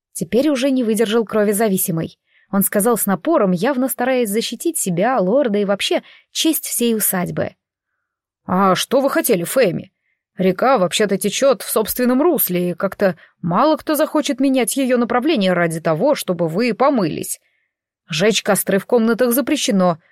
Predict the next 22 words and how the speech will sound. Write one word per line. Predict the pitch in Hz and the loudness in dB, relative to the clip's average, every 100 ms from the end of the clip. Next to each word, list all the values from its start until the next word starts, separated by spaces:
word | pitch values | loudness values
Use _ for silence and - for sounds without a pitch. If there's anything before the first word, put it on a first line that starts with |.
| _ _ - | _ _ -12
так | 185 | -6
что | - 185 | -2 2
горячая | 190 190 196 220 180 | 4 2 2 0 2
вода | 175 170 214 | 0 2 0
только | 190 170 185 | 0 -2 -4
в | - | -2
котлах | 170 - 175 233 214 | -4 -2 -2 0 -2
над | 180 | -2
очагом. | 185 180 165 247 262 - _ _ _ _ _ _ | -2 -4 0 2 2 -2 _ _ _ _ _ _
Или | 190 202 214 | 0 2 4
вы | 190 220 | 4 4
не | 247 | 2
знаете, | 302 370 240 262 | 2 0 2 0
откуда | - 269 | 0 0
берётся | 277 294 262 262 | 2 2 2 2
горячая | 285 240 - 262 | 4 2 2 2
вода?» | 254 190 151 - _ _ _ _ | 2 0 -2 -8 _ _ _ _
Я | 190 180 277 | -4 0 0
упёрла | - 233 233 233 | 2 2 2 0
кулаки | 220 202 202 | 0 0 0
в | 170 | -2
бока. | 196 - 180 | -4 -2 -2